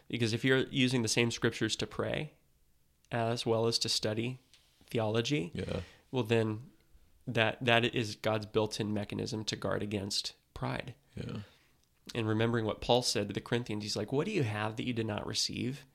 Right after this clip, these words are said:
Speaker 1: And if you've received it, why do you act as if it, it was yours to begin with?"
Speaker 2: Hmm.
Speaker 1: That's a paraphrase. And so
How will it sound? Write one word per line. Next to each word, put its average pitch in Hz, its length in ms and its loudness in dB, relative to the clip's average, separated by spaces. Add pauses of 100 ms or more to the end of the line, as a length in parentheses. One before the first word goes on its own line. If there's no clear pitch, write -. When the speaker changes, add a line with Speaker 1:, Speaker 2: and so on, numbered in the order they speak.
(600)
Speaker 1:
And 127 160 4
if 127 160 0
you've 123 180 2
received 131 400 2
it, 107 80 4
why 117 200 4
do 151 40 4
you 120 140 6
act 127 220 4
as 113 120 2
if 117 160 2
it, 107 240 0
it - 260 2
was 123 260 2
yours 113 200 2
to - 80 -8
begin 117 260 -2
with?" - 200 -8
Speaker 2:
Hmm. 95 240 -4
Speaker 1:
That's 120 160 -4
a - 60 -4
paraphrase. 110 580 -6 (640)
And 139 100 6
so 156 140 8